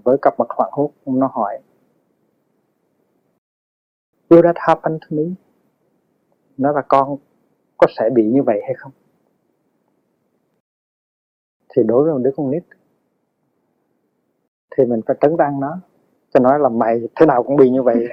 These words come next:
<laughs> thì chắc là nó chết quá. <laughs> Thì tôi nói, "Đâu có nè, con đâu có bị như vậy, con không có bao giờ bị như vậy đâu." Và khi mà nói ra thì mình biết là mình nói dối. Mình biết nói dối là người nào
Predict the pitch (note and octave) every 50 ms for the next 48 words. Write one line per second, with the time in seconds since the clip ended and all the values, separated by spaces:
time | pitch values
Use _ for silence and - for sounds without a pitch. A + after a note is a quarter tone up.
0 | - - - - A#3+ A#3 A#3 - A3 - - C3 A#2 - D#3 - D#3 B2+ B2+ C#3
1 | - E3 E3+ - - C3+ B2 D3+ F4+ A4 - - - - C4 F#3 - - - D#4
2 | - - - - - - - - D#4+ D4 - - - - - - D4 - - -
3 | - D3 D#3 E3 E3+ E3 F3+ D3+ D3 C#3+ B2+ - - - B2 A#2 C3+ E3 F#3 F#3
4 | D3+ A#2+ - - C3 C3+ C3+ B2 C3 A#2+ C#3 D#3+ D3 A#2+ G#2+ G#2+ A2 A#2+ B2+ A#2+
5 | A#2 A2 G#2 G#2 A2 - _ - D3 D#3 E3 F#3+ G#3+ G#3+ G3+ F#3+ F#3 E3 C3+ A#2+
6 | A#2 A2+ G#2+ A#2+ D3 C3+ B2 A#2 B2 C#3+ D3 D#3 D3 - _ _ _ _ _ _
7 | _ _ _ _ _ _ _ _ _ - C3+ B2 - C#3+ C#3 B2 A#2 A#2+ A2+ C3+
8 | D#3+ D#3+ D3+ C#3+ C3+ C3 - - B2 G#2+ A2 B2 C#3 C#3+ C#3 B2+ A2+ A2 G#2 G#2
9 | G#2+ A#2+ A#2+ A2+ G#2+ G#2+ - _ _ _ _ _ _ _ _ _ _ _ _ _
10 | _ _ _ _ _ _ _ _ _ _ _ _ _ _ _ _ _ _ _ _
11 | _ _ _ _ _ _ _ _ _ _ _ _ _ _ _ _ _ _ _ _
12 | _ _ - B2+ A2+ A#2+ C3+ - C3+ C3+ C3 A#2 A2 A2 A#2+ - _ _ - A#2+
13 | A#2 A#2 B2 C#3 C#3+ C#3 C3+ C3 C3 B2 A2+ G#2+